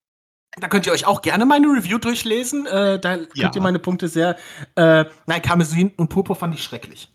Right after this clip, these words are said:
Speaker 1: Also das hat in, für mich überhaupt nicht funktioniert. Ähm, ich, ich weiß nicht, ich, manchmal habe ich Schwierigkeiten, das so f-, zu formulieren, warum, aber ich, da hat's,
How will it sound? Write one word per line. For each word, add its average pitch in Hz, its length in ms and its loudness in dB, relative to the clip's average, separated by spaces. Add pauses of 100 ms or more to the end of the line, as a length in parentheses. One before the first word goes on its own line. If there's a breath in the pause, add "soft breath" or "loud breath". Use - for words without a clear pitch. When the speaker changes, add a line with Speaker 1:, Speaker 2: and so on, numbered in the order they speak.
(120)
Speaker 1:
Also 160 200 -2
das 170 280 -4
hat - 280 -8 (460)
in, 156 220 -2
für 156 180 2
mich 185 220 2
überhaupt 165 460 -6
nicht - 180 -10
funktioniert. 127 640 -10 (500 loud breath)
Ähm, 151 640 -2 (640 soft breath)
ich, - 260 -10
ich - 220 -12
weiß - 400 -4
nicht, 226 320 -10
ich, - 160 -12 (360)
manchmal 196 340 -4
habe 208 100 -2
ich - 80 -6
Schwierigkeiten, 214 500 -6
das 139 140 -12
so 156 80 -6
f-, - 160 -16
zu - 120 -16
formulieren, 151 540 -8
warum, 143 400 -4
aber 139 240 -6
ich, - 200 -10 (880 loud breath)
da 156 160 0
hat's, - 320 -6